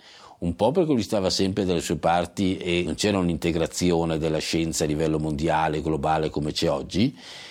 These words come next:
e soprattutto per, come dicevo, per la barriera linguistica rispetto ai paesi che già allora erano molto importanti per la psicologia, cioè i paesi anglosassoni. Quindi questa, queste barriere fanno sì che lui sia conosciuto un po' in ritardo, ma quando viene conosciuto lui contribuisce,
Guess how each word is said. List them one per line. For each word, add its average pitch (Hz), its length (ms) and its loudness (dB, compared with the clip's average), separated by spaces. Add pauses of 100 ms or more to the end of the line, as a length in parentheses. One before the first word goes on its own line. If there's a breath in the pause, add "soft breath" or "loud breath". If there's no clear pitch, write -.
(200 loud breath)
e 104 260 0
soprattutto 107 680 -2
per, 82 160 0
come 76 200 -4
dicevo, 85 420 0
per 87 120 -2
la 76 100 0
barriera 82 420 2
linguistica 87 680 0
rispetto 78 720 -2
ai 82 160 -4
paesi 80 520 0
che 73 180 -4
già 82 160 2
allora 82 380 0
erano 80 160 -2
molto 80 260 -2
importanti 76 580 -2
per 69 140 -6
la 76 60 -4
psicologia, 82 500 -2
cioè 78 160 -4
i - 20 -8
paesi 73 280 -4
anglosassoni. 78 800 -2 (420 loud breath)
Quindi 90 240 2
questa, 92 540 2
queste 95 320 2
barriere 104 500 2
fanno 120 200 0
sì 113 160 -2
che 110 100 2
lui 104 100 2
sia 101 160 0
conosciuto 101 460 0
un 90 80 0
po' 92 340 -2
in 98 160 0
ritardo, 78 640 -2 (320 loud breath)
ma - 140 2
quando 175 320 2
viene 123 240 2
conosciuto 131 640 2
lui 123 200 2
contribuisce, 104 1120 0